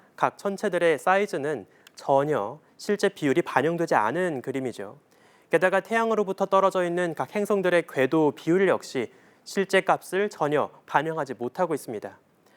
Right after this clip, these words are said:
사실 태양계만 해도 워낙에 거대한 세계입니다. 우리가 종이 한 장 위에 태양계의 모든 천체들과 그 크기 비율을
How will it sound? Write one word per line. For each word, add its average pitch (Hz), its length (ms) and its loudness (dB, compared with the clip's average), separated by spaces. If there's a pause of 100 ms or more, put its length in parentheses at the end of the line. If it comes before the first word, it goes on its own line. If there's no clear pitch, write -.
(260)
사실 208 540 4
태양계만 226 540 0
해도 147 500 -2
워낙에 160 680 2
거대한 170 480 0
세계입니다. 139 580 -4 (440)
우리가 151 460 4
종이 160 360 0
한 196 200 0
장 180 180 0
위에 120 380 -4 (240)
태양계의 190 400 0
모든 151 320 0
천체들과 165 920 2
그 - 120 -6
크기 202 300 -4
비율을 139 520 -2